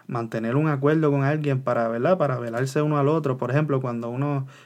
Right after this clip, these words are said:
quiere comenzar un buen, un buen hábito de hacer ejercicio y de, de dejar de comer comida chatarra, uno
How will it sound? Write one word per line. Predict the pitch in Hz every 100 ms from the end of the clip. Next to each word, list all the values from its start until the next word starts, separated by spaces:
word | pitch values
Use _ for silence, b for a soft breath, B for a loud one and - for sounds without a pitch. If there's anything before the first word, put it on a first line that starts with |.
| B
quiere | 143 147
comenzar | 147 147 135 143
un | 147 147
buen, | 147 147 147 143 135 127 123 b b b _ -
un | 139
buen | 139 143 156
hábito | 170 139 131
de | 123
hacer | 117 127
ejercicio | 139 139 131 151 165 143 131
y | 120
de, | 120 117
de | 117
dejar | 117 113 120
de | 135
comer | 139 139
comida | 135 135 131 127
chatarra, | 123 123 151 143 120
uno | 123 127 123